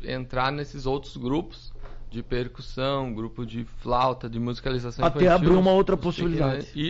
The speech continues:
Speaker 1: isso,
Speaker 2: É.
Speaker 1: porque a música é uma só. Tu tá aprendendo ritmo, melodia, harmonia, tu tá aprendendo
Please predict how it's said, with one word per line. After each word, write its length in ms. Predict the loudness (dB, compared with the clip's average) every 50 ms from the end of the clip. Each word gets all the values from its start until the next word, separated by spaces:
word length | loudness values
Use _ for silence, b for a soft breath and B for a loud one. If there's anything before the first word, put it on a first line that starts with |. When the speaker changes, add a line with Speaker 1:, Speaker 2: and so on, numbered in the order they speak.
| -4 -6
Speaker 1:
isso, 100 | -8 B B B B B -8
Speaker 2:
É. 200 | -8 -8 -8 -6
Speaker 1:
porque 240 | -4 -4 -2 0 0
a 80 | 0 0
música 400 | 0 0 -2 -4 -4 -2 -2 0
é 60 | 0
uma 240 | 0 0 -2 -2 -6
só. 320 | -2 0 0 0 0 -2
Tu 120 | -4 -8 -2
tá 100 | 0 0
aprendendo 420 | 0 2 0 -2 -2 -2 -2 -2 -2
ritmo, 380 | 0 0 -2 -2 -2 -2 -2 -2 0
melodia, 720 | 0 0 0 0 0 0 -2 -4 -6 -4 2 4 6 6
harmonia, 680 | 6 4 2 0 -2 -2 -4 -4 -4 -4 -4 -4 -4
tu 120 | -4 -6 -4
tá 100 | -4 -4
aprendendo 640 | -4 -2 -4 -4 -4 -2 -4 -4 -2 -2 -4 -4